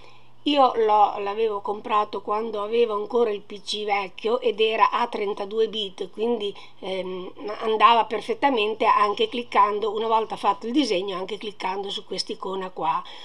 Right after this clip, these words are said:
Ora che ho il sessantaquattro bit non posso più tagliare direttamente dal software,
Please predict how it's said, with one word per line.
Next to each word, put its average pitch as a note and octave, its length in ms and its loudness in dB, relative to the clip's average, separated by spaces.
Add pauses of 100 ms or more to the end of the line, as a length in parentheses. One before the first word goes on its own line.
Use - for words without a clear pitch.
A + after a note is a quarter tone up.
(240)
Ora C#4+ 320 8
che A3+ 260 4
ho A3 320 12
il A#3 220 -2
sessantaquattro A3 840 2
bit A3 460 -4 (380)
non C4+ 840 4
posso A3+ 720 6
più A3+ 500 0 (100)
tagliare G3+ 600 4
direttamente G3 720 -4
dal D4 180 4
software, A#3 640 0